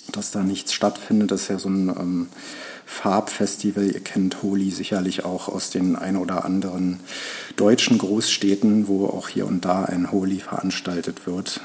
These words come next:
ähm, was aber so in der, ähm, originalen Form sicherlich nicht mit dem indischen Feiertag hier vergleichbar ist.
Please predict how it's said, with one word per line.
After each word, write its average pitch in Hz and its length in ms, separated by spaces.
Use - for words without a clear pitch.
ähm, 90 440
was 87 200
aber 90 200
so 90 220
in 90 120
der, 87 320
ähm, 87 360
originalen 90 840
Form 92 340
sicherlich 90 480
nicht - 220
mit 92 160
dem 87 340
indischen 110 440
Feiertag 90 680
hier 82 280
vergleichbar 85 680
ist. - 240